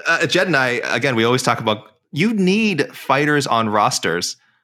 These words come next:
who lose in entertaining ways. And Jordan Wright has been that guy.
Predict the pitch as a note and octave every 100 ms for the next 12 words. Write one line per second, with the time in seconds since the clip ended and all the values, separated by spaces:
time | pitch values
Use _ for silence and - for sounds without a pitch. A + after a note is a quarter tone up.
0 | _ - C#3+ B2 B2 C3+ C3 A2+ - G#2
1 | G#2+ - G2+ F#2+ F2+ E2+ - - _ _
2 | _ _ _ _ _ _ - A2 A2 G#2+
3 | C3 D3+ E3 C3 B2+ B2 G2+ F2 G#2+ A2
4 | G#2 G2 G2+ F#2 D2 G2